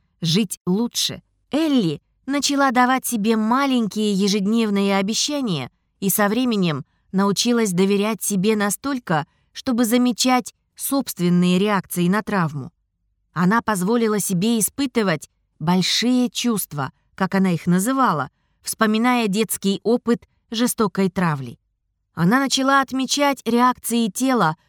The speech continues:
на тот страх и грусть и оставляла пространство для этих эмоций без осуждения или упрека. Элли начала слушать свое тело,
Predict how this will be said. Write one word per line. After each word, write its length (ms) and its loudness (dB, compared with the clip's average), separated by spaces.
на 180 2
тот 240 -2
страх 340 0
и 100 -4
грусть 460 -2
и 80 2
оставляла 640 2
пространство 760 -2
для 220 0
этих 260 -2
эмоций 560 -4
без 220 0
осуждения 840 0
или 180 0
упрека. 540 -2
Элли 300 0
начала 480 0
слушать 480 -4
свое 420 0
тело, 460 -2